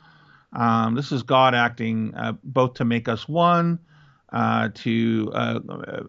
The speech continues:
to draw us into their life, um, to make us the body of Christ. I love what Augustine says, you know, "Behold what you are," as the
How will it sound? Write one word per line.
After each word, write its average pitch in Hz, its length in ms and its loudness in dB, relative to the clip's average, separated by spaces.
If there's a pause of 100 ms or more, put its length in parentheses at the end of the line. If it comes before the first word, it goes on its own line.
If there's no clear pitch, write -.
(160)
to 113 360 2
draw 135 460 6
us - 160 0
into 120 260 2
their 143 220 2
life, 156 520 2 (560)
um, 113 600 0
to 131 120 -2
make 139 260 4
us 139 120 -2
the - 80 2
body 120 260 4
of 110 100 -4
Christ. 113 320 0
I 117 40 -2
love 113 120 2
what 113 120 0
Augustine 113 500 -2
says, 110 460 -2 (520)
you 120 100 -2
know, 113 100 6
"Behold 131 560 6
what 123 220 0
you 123 140 0
are," 120 540 4 (640)
as 110 240 -6
the 107 300 -2